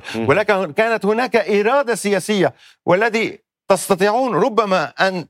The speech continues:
Speaker 2: تقوموا معه بحوار حول ذلك هو السيد لودريون،
Speaker 1: مم.
Speaker 2: الذي فهم كل هذه القضية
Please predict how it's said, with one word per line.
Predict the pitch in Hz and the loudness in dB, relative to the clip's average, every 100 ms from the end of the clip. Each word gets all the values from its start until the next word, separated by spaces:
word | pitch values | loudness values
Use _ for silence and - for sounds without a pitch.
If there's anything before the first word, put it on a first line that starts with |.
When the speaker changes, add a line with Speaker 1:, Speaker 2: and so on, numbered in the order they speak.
| - | -4
Speaker 2:
تقوموا | 180 254 240 202 170 | 0 0 0 -2 -2
معه | 143 226 220 170 151 | 0 0 2 0 0
بحوار | 165 143 156 214 202 | 0 0 0 0 0
حول | 151 156 | 0 0
ذلك | 147 185 220 214 185 - _ 202 | 0 0 0 -2 -2 -6 _ 0
هو | 196 | 2
السيد | 170 220 220 190 | 2 0 0 0
لودريون، | 185 170 185 214 160 - _ _ | 0 0 0 0 -2 -10 _ _
Speaker 1:
مم. | 107 113 123 120 | -2 0 2 2
Speaker 2:
الذي | 175 175 180 | 2 0 0
فهم | 214 190 190 | 0 0 -2
كل | 190 262 240 | -2 -2 0
هذه | 190 175 151 143 123 | 0 0 0 0 0
القضية | 147 151 175 143 | 0 0 0 0